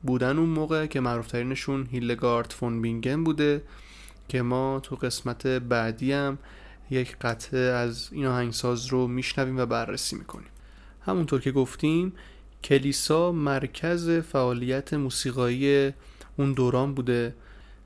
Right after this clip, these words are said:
و به همین دلیل تا قرنها فقط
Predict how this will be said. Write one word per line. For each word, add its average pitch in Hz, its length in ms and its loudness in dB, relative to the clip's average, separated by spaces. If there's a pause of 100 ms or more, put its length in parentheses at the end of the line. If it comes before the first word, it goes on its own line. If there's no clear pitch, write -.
(120)
و 135 100 4
به 131 140 4
همین 156 340 2
دلیل 123 540 0
تا 127 160 2
قرنها 123 880 0
فقط 139 560 0